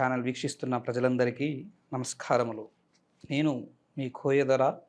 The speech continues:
ఆదివాసి గురూజీ నరసింహారాజు సిద్ధాంతి గారిని. ఈ ఒక ఫిబ్రవరి నెలలో మిథున రాశి వారికి రాశిఫలములు ఏ విధంగా ఉన్నాయి,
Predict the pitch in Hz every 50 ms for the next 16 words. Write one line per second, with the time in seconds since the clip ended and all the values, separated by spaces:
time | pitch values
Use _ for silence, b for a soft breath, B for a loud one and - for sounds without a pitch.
0 | _ _ _ _ _ _ _ _ _ _ - - 139 135 139 139 147 143 139 135
1 | 135 - 139 135 131 131 135 131 131 147 143 123 123 - - 139 131 127 135 -
2 | 151 147 139 - 143 135 135 131 123 123 120 - 127 120 120 - 135 127 127 127
3 | 120 123 120 120 120 127 170 220 - _ _ _ _ _ _ _ _ _ _ _
4 | _ _ _ _ _ _ _ _ _ _ _ _ _ _ _ _ _ _ _ _
5 | _ _ _ _ _ _ _ _ _ _ _ _ _ _ - - 139 139 139 147
6 | 147 147 - 151 135 120 123 135 - - - 143 131 123 123 151 156 160 165 165
7 | 160 143 123 117 123 127 123 120 120 127 123 - _ _ _ - 135 135 131 131
8 | 156 160 165 156 156 147 - - 151 139 139 131 135 131 - 160 131 120 120 127
9 | 131 131 - - - 143 139 147 143 127 120 120 127 127 127 127 127 127 123 120
10 | 117 117 117 117 117 117 123 165 220